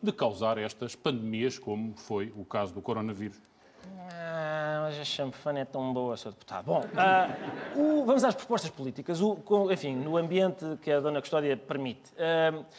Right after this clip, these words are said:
Speaker 2: o pan defende o reforço dos meios de detecção do covid dezanove à entrada do país. A, a dúvida é:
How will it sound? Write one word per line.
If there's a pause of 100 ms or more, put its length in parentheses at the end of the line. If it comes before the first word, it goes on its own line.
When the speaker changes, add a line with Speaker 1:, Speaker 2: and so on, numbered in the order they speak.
(260)
Speaker 2:
o
pan (160)
defende
o
reforço
dos
meios
de
detecção (320)
do
covid
dezanove
à
entrada
do
país.
A,
a
dúvida
é: